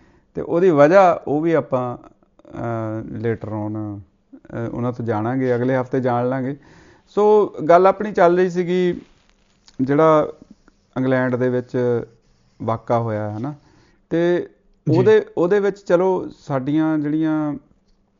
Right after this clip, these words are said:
Speaker 1: ਭਾਵਨਾਵਾਂ ਨੇ ਉਹ ਪਰਿਵਾਰ, ਦੋਨਾਂ ਪਰਿਵਾਰਾਂ ਦੇ ਨਾਲ ਹੈ, ਖਾਸ ਕਰਕੇ ਜਿਹੜਾ ਮੁੰਡਾ ਫੌਤ ਹੋ ਗਿਆ ਹੈ ਨਾ। ਤੇ ਕਈ
Speaker 2: ਜੀ।
Speaker 1: ਕੁਐਸਚਨ ਵੀ ਆ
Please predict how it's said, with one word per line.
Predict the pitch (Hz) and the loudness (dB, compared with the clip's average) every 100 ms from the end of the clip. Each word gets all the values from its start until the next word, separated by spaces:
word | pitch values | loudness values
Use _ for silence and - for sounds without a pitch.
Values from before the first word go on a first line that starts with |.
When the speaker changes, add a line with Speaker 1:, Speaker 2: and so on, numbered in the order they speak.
| _ _ _ - - - | _ _ _ -20 -16 -2
Speaker 1:
ਭਾਵਨਾਵਾਂ | 143 127 123 127 127 127 | 2 2 0 -4 -4 -4
ਨੇ | 123 123 - - | -4 -6 -8 -8
ਉਹ | 123 | -8
ਪਰਿਵਾਰ, | - 123 117 113 113 139 | -2 0 0 -2 -2 0
ਦੋਨਾਂ | 139 160 | 2 4
ਪਰਿਵਾਰਾਂ | 156 135 123 123 120 | 4 4 4 2 -2
ਦੇ | 120 | -2
ਨਾਲ | 117 117 | -2 -2
ਹੈ, | 123 | -4
ਖਾਸ | 123 117 - | -2 -4 -2
ਕਰਕੇ | 117 110 113 | -6 -6 -6
ਜਿਹੜਾ | 113 123 123 110 _ _ _ - | -4 -4 -4 -8 _ _ _ -10
ਮੁੰਡਾ | 113 107 | -8 -6
ਫੌਤ | 113 104 104 113 | -4 -4 -4 -6
ਹੋ | 107 | -6
ਗਿਆ | 107 110 | -6 -6
ਹੈ | |
ਨਾ। | 120 139 _ _ _ _ _ _ _ - | -8 -10 _ _ _ _ _ _ _ 0
ਤੇ | 165 170 170 165 - _ _ _ - | 2 4 2 0 -4 _ _ _ 4
ਕਈ | 175 202 | 6 6
Speaker 2:
ਜੀ। | 208 208 208 202 | 2 -2 -4 -4
Speaker 1:
ਕੁਐਸਚਨ | - 151 143 175 170 | 2 2 2 -2 0
ਵੀ | 170 170 | 2 2
ਆ | 165 160 | 2 0